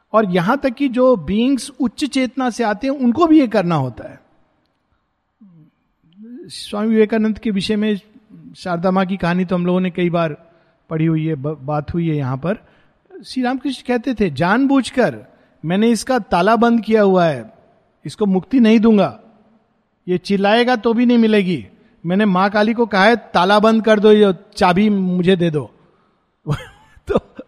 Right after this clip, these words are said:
कब मुक्ति? जिस दिन इसको पता चल गया ये कौन है, तो ये फटाफट द्वार खोल के मुक्त हो जाएगा। लेकिन इसको काम करना है, तो काम करने के लिए विस्मृत कराना होता है। ये भगवान का, देखिए, खेल है,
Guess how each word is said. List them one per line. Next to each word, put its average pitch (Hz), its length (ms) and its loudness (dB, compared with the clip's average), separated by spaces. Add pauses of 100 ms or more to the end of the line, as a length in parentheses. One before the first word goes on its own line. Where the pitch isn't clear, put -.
(540)
कब 214 140 2
मुक्ति? 226 320 2
जिस 220 260 4
दिन 294 200 6
इसको 302 260 4
पता 277 260 4
चल 302 200 4
गया 311 160 6
ये 311 140 4
कौन 294 280 2
है, 311 80 4
तो 311 100 -2
ये 294 200 4 (640)
फटाफट 285 380 4 (260)
द्वार 208 320 2
खोल 240 260 0
के 240 120 2 (120)
मुक्त 202 300 -4
हो 202 80 -2
जाएगा। 139 420 -8 (500)
लेकिन 233 220 -4
इसको 277 200 -6
काम 240 320 0
करना 330 320 0
है, 156 340 -4 (1300)
तो 208 60 -6
काम 208 340 0
करने 285 280 2
के 320 100 -4
लिए 330 200 2
विस्मृत 294 500 2
कराना 269 320 4
होता 220 260 2
है। 185 80 2
ये 240 80 2
भगवान 196 420 0
का, 269 140 -2
देखिए, 233 280 -6
खेल 240 340 -4
है, 151 260 -8